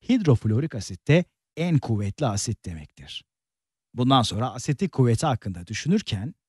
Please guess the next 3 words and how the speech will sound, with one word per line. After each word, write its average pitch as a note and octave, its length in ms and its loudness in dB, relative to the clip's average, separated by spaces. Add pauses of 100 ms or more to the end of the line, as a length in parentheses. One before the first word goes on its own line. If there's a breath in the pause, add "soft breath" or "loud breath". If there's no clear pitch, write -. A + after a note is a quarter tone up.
(800)
konjüge C3 480 4
bazların G2 440 0
kararlılığı B2 760 2